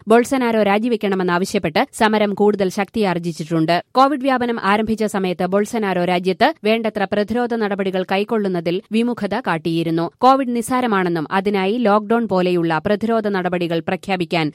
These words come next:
സാധിക്കില്ലെന്നും അദ്ദേഹം വ്യക്തമാക്കിയിരുന്നു. അതേസമയം ലോകത്ത് വാക്സിനേഷൻ പ്രക്രിയ തകൃതിയായി നടന്നിട്ടും കോവിഡ് വ്യാപനം കൂടിയതിൽ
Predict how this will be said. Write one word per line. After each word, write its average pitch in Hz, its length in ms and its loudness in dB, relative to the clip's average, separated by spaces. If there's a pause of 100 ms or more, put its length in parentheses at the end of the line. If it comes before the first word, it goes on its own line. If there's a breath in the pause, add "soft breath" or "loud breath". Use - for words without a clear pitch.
സാധിക്കില്ലെന്നും 185 800 0
അദ്ദേഹം 175 380 -4
വ്യക്തമാക്കിയിരുന്നു. 160 880 -2 (100)
അതേസമയം 185 500 -2
ലോകത്ത് 185 440 0
വാക്സിനേഷൻ 180 720 -2
പ്രക്രിയ 165 400 -2 (240)
തകൃതിയായി 220 600 0
നടന്നിട്ടും 170 600 -2
കോവിഡ് 247 360 6
വ്യാപനം 214 380 4
കൂടിയതിൽ 190 500 4